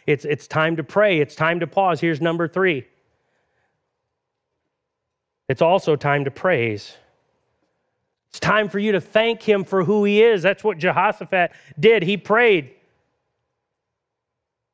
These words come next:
And then he paused.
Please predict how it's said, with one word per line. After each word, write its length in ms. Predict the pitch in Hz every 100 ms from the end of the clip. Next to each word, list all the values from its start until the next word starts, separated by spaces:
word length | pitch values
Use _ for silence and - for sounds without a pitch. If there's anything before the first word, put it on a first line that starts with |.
| _ _ _ _ _ _ _ _ _ _ _ _ _ -
And 120 | 143
then 80 | 180
he 100 | 175
paused. 720 | - 214 208 185 151 123